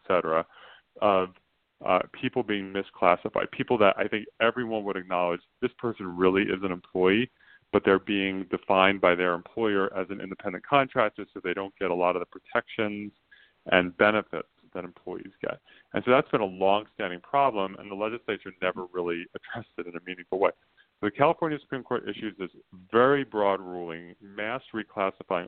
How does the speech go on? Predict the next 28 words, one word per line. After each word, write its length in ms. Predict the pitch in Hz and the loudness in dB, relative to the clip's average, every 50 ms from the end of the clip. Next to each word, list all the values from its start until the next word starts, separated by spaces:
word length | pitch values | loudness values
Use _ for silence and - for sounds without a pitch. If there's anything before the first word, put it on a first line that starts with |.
| - - | -8 -6
all 220 | 104 107 113 120 - - | -2 -2 -2 -2 -4 -6
sorts 220 | 110 107 - - | -8 -6 -6 -8
of 80 | - - | -12 -10
people 420 | - 101 92 - - 90 92 - _ - - - _ _ _ - | -10 -10 -6 0 2 2 2 0 _ -10 -20 -20 _ _ _ 0
as 100 | 92 95 | 0 2
employees, 520 | 104 90 - - - 85 82 82 87 92 - _ - - - _ - | 2 -2 -2 0 2 4 6 6 4 4 0 _ -12 -20 -20 _ 2
many 240 | 107 117 127 147 139 | 2 4 4 4 2
of 60 | - | 0
whom 200 | 139 120 107 104 - - - | -2 -6 -6 -8 -10 -6 -2
should 180 | 170 196 170 | -2 -2 0
be 140 | 127 113 98 | -2 -2 -2
employees, 520 | 90 85 - - 90 85 85 87 95 117 - _ _ _ - | -2 -6 -8 -6 -2 0 0 0 0 -2 -4 _ _ _ -2
some 120 | - 165 175 | 0 0 0
of 100 | 170 - - | 0 -2 -4
whom 140 | 170 160 151 | -6 -6 -4
should 160 | - 147 135 135 | -4 -4 -2 0
not 240 | 127 120 113 - | 0 0 0 -2
be. 160 | - - - - _ _ _ _ _ - - - _ _ _ _ | -8 -14 -18 -18 _ _ _ _ _ -20 -20 -20 _ _ _ _
Um, 240 | 107 107 107 104 - - | 4 4 4 4 2 -2
and 120 | 120 117 120 - | -8 -12 -10 -6
so 260 | - 123 117 113 - _ _ _ _ _ _ _ _ _ _ _ | -4 -4 -4 -4 -6 _ _ _ _ _ _ _ _ _ _ _
the 60 | - 117 | -2 2
legislature 640 | 113 127 143 151 175 - - 156 147 - 139 131 - _ | 2 2 2 2 -2 -4 -4 -6 -6 -6 -10 -14 -16 _
stepped 300 | - 117 107 - _ - | -6 -4 -4 -4 _ -4
in 360 | 98 92 90 90 90 90 90 90 - 104 | -2 0 0 0 -2 -4 -6 -10 -8 -8
with 140 | 92 - - | -8 -8 -8
Assembly 420 | - - - 110 101 101 110 117 | -10 0 2 4 4 4 0 -4
Bill 240 | - 113 110 113 - | 0 0 0 0 2